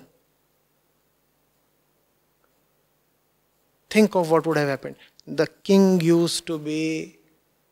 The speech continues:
an absolute autocrat in those times. Absolute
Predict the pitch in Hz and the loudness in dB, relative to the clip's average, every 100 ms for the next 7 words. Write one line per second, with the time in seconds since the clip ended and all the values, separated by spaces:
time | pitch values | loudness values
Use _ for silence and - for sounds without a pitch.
0 | _ - 151 143 _ - 175 - - 226 | _ -14 -12 -14 _ -10 -10 -6 -2 2
1 | 220 220 208 - _ - 151 170 - 160 | 4 2 0 -18 _ -14 -10 -10 -4 -4
2 | 151 156 151 143 - 139 120 107 - - | -4 -6 -4 -4 -6 -10 -12 -8 -8 -8
3 | _ _ _ _ _ _ _ _ _ _ | _ _ _ _ _ _ _ _ _ _
4 | _ _ _ _ _ _ _ 160 - - | _ _ _ _ _ _ _ -6 -2 2
5 | 240 262 | 6 6